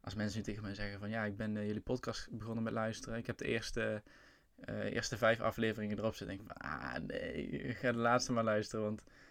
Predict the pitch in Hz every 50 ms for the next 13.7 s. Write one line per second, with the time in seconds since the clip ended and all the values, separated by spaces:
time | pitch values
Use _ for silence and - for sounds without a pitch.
0 | - - - - - 92 92 90 87 - _ - - _ - - - - 101 -
1 | - - 104 101 95 107 104 107 113 107 104 - - 107 104 104 104 104 101 -
2 | - - - - 104 - - 113 107 107 107 107 - 113 - - 104 - - 120
3 | 113 - 120 107 - 104 - 113 92 - 110 - - 110 113 113 117 110 - -
4 | 131 127 123 120 117 - - - - - - - 107 104 - 120 117 120 - -
5 | 107 - 120 107 110 107 110 110 113 110 110 101 - 113 110 104 - - 104 98
6 | 110 113 110 113 110 110 - - - 110 107 107 104 104 104 - 107 104 104 -
7 | - - - - - - - - - 104 104 - 110 107 104 104 104 104 104 -
8 | 107 104 104 101 104 - - 110 107 104 - - 101 - - - 110 110 107 107
9 | - - 110 - - 104 - - 117 113 113 117 113 107 - - 113 107 - -
10 | 113 101 101 - - 104 101 101 98 98 92 98 107 104 104 101 - _ - -
11 | - - - - - _ _ - 98 92 87 90 95 98 95 104 101 104 104 101
12 | 104 104 110 107 107 110 104 101 - - - 113 110 104 104 101 98 - - 101
13 | - - 110 107 - - 104 - - 101 101 101 101 98